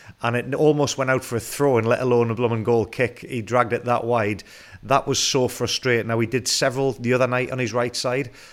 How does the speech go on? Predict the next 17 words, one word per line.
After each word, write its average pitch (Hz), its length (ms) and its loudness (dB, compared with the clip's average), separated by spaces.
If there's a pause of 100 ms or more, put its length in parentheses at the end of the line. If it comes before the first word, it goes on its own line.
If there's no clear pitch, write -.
(260)
He's 120 160 -4
got - 400 -2
to, 131 180 -4 (800)
he, 123 240 -10 (500)
he's 139 120 -4
got 165 240 0
the 202 60 0
pace, 147 540 2 (340)
he 120 60 -2
makes 139 340 0
the 165 60 -4
dynamic 151 500 0
runs. 123 480 -2
He's 117 160 -4
a 120 60 2
hard 143 280 2
worker, 120 440 0